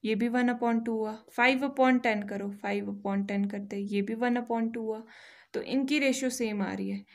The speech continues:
इनकी क्या सेम आ रही है? थ्री upon फ़ाइव, three upon five equal to four upon twelve। फ़ोर upon ट्वेल्व का मतलब है वन बाय थ्री। ये तो यहीं पे, अ, सेम नहीं आ रहा, ठीक है। तो इसका मतलब क्या है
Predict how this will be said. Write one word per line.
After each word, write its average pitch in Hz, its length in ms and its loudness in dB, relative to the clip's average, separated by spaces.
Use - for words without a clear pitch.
इनकी 269 300 4
क्या 262 200 2
सेम 233 440 0
आ 208 140 0
रही 262 140 0
है? 269 140 -6
थ्री 233 280 0
upon 220 340 0
फ़ाइव, 214 420 -4
three 247 380 -2
upon 220 420 -2
five 214 300 0
equal 220 340 0
to 233 100 0
four 226 300 2
upon 214 480 -2
twelve। 208 320 -6
फ़ोर 214 300 -4
upon 208 360 -6
ट्वेल्व 208 280 -6
का 208 160 -8
मतलब 208 400 -6
है 208 180 -10
वन 214 240 2
बाय 202 240 2
थ्री। 208 180 -8
ये 214 300 -6
तो 233 120 -2
यहीं 233 280 2
पे, 247 220 2
अ, - 600 -14
सेम 196 300 -2
नहीं 196 200 0
आ 196 100 -2
रहा, 196 140 -6
ठीक 233 280 -10
है। 269 160 -12
तो 285 200 2
इसका 277 300 2
मतलब 254 340 4
क्या 262 200 0
है 202 280 -2